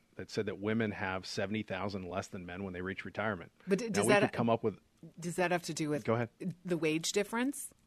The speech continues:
Speaker 1: Uh, I mean, th-, that's what we could really debate over, and I'm certainly not an expert in that field. It could be a wage difference. It could be, y-, you know,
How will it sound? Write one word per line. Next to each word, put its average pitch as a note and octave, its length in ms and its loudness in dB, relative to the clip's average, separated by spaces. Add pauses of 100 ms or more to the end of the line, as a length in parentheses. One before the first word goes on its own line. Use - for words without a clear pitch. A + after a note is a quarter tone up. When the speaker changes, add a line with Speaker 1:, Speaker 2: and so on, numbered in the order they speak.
(260)
Speaker 1:
Uh, D3+ 220 0
I E3 80 4
mean, D3 160 4
th-, B2+ 140 -10
that's D3 200 4
what C3 100 4
we C3 100 6
could G#2+ 140 0
really A#2+ 220 8
debate A2+ 380 4
over, F#2 260 2
and F#2 80 -2
I'm F#2+ 80 -2
certainly G#2+ 340 -2
not F#2+ 140 -2
an F#2 60 -4
expert G2+ 300 -2
in F#2+ 60 -6
that F2+ 160 -6
field. F#2 200 -4
It - 80 -6
could G#2+ 100 -6
be G2 100 -2
a F#2 60 -2
wage F#2 320 -4
difference. F#2+ 440 -4
It F#2 140 -12
could F#2 180 -6
be, F2+ 420 -6 (120)
y-, G2 120 -16 (120)
you F#2+ 140 -14
know, E2+ 140 -12